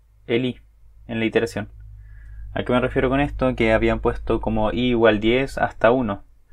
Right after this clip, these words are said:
pero tenían que especificar que el movimiento iba a ser de menos uno en menos uno o de menos dos en menos dos.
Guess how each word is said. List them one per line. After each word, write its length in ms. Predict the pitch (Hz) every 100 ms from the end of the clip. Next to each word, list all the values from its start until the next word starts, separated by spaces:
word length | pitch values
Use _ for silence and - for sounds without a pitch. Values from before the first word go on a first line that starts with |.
| - -
pero 440 | 110 110 110 110
tenían 300 | 107 110 117
que 80 | 117
especificar 680 | - 113 113 123 113 127 -
que 200 | 110 110
el 200 | 107 107
movimiento 540 | 107 107 113 127 -
iba 160 | 127 123
a 40 |
ser 300 | - 131 127
de 300 | - 110 110
menos 260 | 110 107 107
uno 180 | 123 127
en 60 | 120
menos 200 | 113 104
uno 300 | 123 143 156
o 140 | -
de 100 | 110
menos 240 | 107 107 107
dos 140 | 117
en 80 | 123
menos 240 | 123 120
dos. 260 | 107 101 -